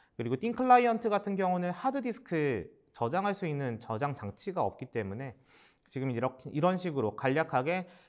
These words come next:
디바이스, 단말 장치들로만 구성을 해서 아키텍처를 만들 수가 있게 되고요. 그리고 각 단말 장치에서 부분적으로 이렇게 필요했었던 요소들, 하드웨어 장치들이 삭제가 되기 때문에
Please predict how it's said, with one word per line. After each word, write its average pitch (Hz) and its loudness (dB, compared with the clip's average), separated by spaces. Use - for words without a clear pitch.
디바이스, 151 4
단말 170 0
장치들로만 165 0
구성을 143 -2
해서 147 -2
아키텍처를 117 -2
만들 101 -4
수가 156 -6
있게 120 -8
되고요. 98 -10
그리고 139 -6
각 - -2
단말 175 4
장치에서 180 2
부분적으로 190 2
이렇게 139 0
필요했었던 220 2
요소들, 117 -2
하드웨어 208 0
장치들이 127 -4
삭제가 220 2
되기 135 2
때문에 107 -4